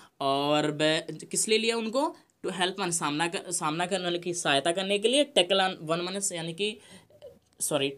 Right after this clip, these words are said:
to help us माने सहायता, हमारी सहायता के लिए,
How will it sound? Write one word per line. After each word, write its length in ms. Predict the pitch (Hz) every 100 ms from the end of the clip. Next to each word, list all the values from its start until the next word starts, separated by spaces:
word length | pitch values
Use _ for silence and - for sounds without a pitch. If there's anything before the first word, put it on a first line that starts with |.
| - _
to 80 | 180 175
help 300 | 180 208 220
us 220 | 226 - - _ _
माने 180 | 156 170 165
सहायता, 480 | - 156 147 151 202
हमारी 340 | 185 151 165
सहायता 460 | 175 165 139 139 190
के 140 | 190
लिए, 240 | 220 247